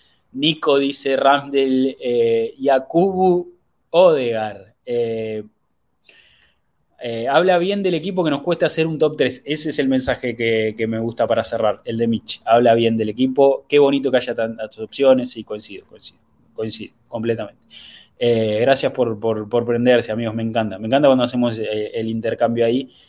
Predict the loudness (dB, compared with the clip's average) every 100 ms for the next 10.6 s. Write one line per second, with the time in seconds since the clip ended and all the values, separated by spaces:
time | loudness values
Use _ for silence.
0 | _ 0 2 2 0 -2 -4 0 2 2
1 | 0 -2 -2 0 2 2 2 0 -4 -10
2 | -6 -4 -4 -4 -6 -8 _ _ _ _
3 | -8 0 2 2 2 0 0 -2 -8 -10
4 | -6 -8 -8 -12 -12 -10 -8 -6 -2 2
5 | 2 -2 -4 -8 -6 -8 -8 -10 _ -2
6 | 0 0 -2 0 2 0 -2 _ -8 -2
7 | 2 2 2 0 -4 -10 -10 -4 0 0
8 | 0 -6 _ 0 0 0 -2 4 6 4
9 | -10 _ _ -20 -20 _ _ _ _ 0
10 | 2 2 2 0 -2